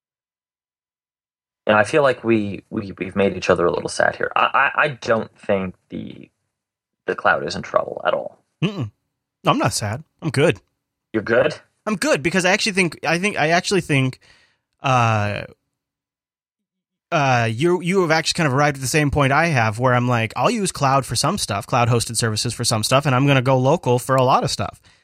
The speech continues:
Speaker 2: Um, and I'm just gonna
Speaker 1: Yeah.
Speaker 2: kind of figure out which is the best for that work case. And, and let's be honest, it's really th-, thanks to Docker in a huge way. So I, I don't think it's a bad thing at all. I think we're just kind of discovering the sweet spot.
Speaker 1: I, I also think,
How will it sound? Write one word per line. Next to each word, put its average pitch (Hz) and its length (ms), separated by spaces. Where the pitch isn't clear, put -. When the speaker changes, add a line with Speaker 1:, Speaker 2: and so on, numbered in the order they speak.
Speaker 2:
Um, 117 280
and 127 80
I'm 127 100
just 139 160
gonna 139 140
Speaker 1:
Yeah. 131 40
Speaker 2:
kind 143 180
of 113 120
figure 147 260
out 127 160
which 135 220
is 131 120
the 120 100
best 123 200
for - 60
that 127 140
work 123 160
case. 139 180
And, 135 180
and 156 200
let's 165 100
be 151 100
honest, 233 360
it's 180 280
really 208 380
th-, 170 240
thanks 190 220
to 196 80
Docker 180 360
in 170 80
a 170 40
huge 170 240
way. - 300
So 147 400
I, 127 220
I 143 100
don't 285 120
think 151 120
it's 120 100
a 117 40
bad 135 200
thing 147 140
at 151 60
all. 240 100
I 143 80
think 143 240
we're 147 140
just 151 200
kind 151 140
of 127 140
discovering 156 460
the 135 80
sweet 180 240
spot. - 300
Speaker 1:
I, - 140
I 143 160
also 180 260
think, 110 480